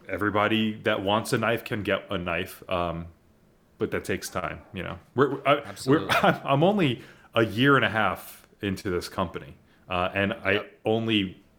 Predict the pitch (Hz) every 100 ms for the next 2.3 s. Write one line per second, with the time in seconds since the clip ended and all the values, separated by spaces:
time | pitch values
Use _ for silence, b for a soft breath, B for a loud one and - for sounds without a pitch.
0 | _ 101 98 110 135 113 104 92 87 87
1 | 92 - - 110 90 113 95 85 107 107
2 | 82 80 -